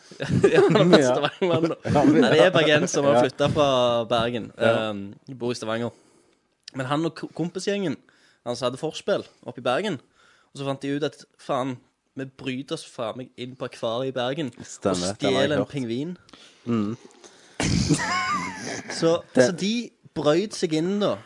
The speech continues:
Speaker 1: på akvariet i Bergen, fodle og gode, og klatre over gjerdet, eller hva faen,
Speaker 2: Mm.
Speaker 1: ta med seg den første og beste pingvinen. <laughs> Så putter han i posen,
Speaker 2: Mm.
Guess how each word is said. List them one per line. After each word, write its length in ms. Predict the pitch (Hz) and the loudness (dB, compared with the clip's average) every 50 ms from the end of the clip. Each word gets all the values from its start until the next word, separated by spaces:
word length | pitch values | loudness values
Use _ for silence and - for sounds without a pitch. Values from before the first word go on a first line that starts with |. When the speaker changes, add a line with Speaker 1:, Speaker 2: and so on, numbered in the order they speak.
| - - | -12 -6
Speaker 1:
på 100 | - 147 | -6 -6
akvariet 480 | - - - 147 135 135 156 165 147 131 | -4 -4 -2 -2 0 0 0 0 0 0
i 40 | 131 | 0
Bergen, 460 | 127 123 139 175 185 214 185 139 120 _ _ _ - - _ _ - | 0 0 0 0 -2 -2 -4 -4 -6 _ _ _ -20 -20 _ _ -8
fodle 400 | - 170 143 120 - 139 151 175 | -4 -4 -4 -4 -2 -2 -2 0
og 80 | 175 | 0
gode, 320 | 160 135 123 117 117 127 175 208 202 _ _ _ _ _ _ _ _ _ _ _ _ - | 0 -2 0 0 0 0 -2 -4 -6 _ _ _ _ _ _ _ _ _ _ _ _ -4
og 320 | - 143 147 147 151 - - _ _ - | -2 0 2 0 0 -2 -8 _ _ -10
klatre 400 | - 175 139 - - - - 175 | -4 -4 -4 -4 -6 -8 -4 -2
over 80 | 180 175 | 0 0
gjerdet, 400 | 160 135 123 110 101 104 120 143 | 0 0 0 0 -2 -2 0 0
eller 140 | 170 175 160 | 0 0 -2
hva 140 | 160 143 156 | -4 -2 -2
faen, 260 | 139 131 131 170 175 - _ _ _ _ | 0 0 0 -2 -6 -10 _ _ _ _
Speaker 2:
Mm. 300 | - 110 104 95 98 113 _ _ - - | -4 -2 -2 -2 -4 -8 _ _ -14 -6
Speaker 1:
ta 300 | - 175 123 107 101 104 | -2 -2 -2 -2 -2 -4
med 160 | 117 131 165 185 | -4 -6 -6 -4
seg 300 | - 196 175 151 123 - - 131 | -4 -4 -4 -4 -6 -12 -12 -10
den 80 | 160 | -10
første 400 | 156 - - 143 - - - 170 | -8 -6 -6 -6 -6 -6 -6 -6
og 60 | 160 143 | -6 -4
beste 320 | 151 135 127 - - - - - | -6 -6 -6 -8 -14 -12 -6 -4
pingvinen. 540 | - 180 160 143 143 - - 247 269 262 214 | -2 -2 0 2 2 2 4 4 4 4 6
<laughs> 600 | 196 180 226 240 - - 233 247 339 208 208 - - - 202 - - - - - - - - - - 480 339 - 403 233 - - | 6 8 8 8 8 8 6 6 6 6 6 6 6 4 2 0 -8 -12 -4 4 6 6 6 8 8 6 8 6 6 4 6 8
Så 120 | 254 - 185 466 554 - 294 453 466 605 539 508 - - 302 - - | 8 8 10 10 10 10 8 8 6 6 6 6 4 4 4 4 4
putter 280 | 233 208 175 - - 202 240 | 4 4 4 4 4 4 4
han 80 | 233 | 4
i 60 | 233 233 | 2 0
posen, 540 | - 214 175 151 139 151 - - 196 226 254 262 262 - - | 2 2 2 2 2 0 -2 2 4 6 6 6 4 2 2
Speaker 2:
Mm. 240 | 415 147 147 - | 4 6 6 6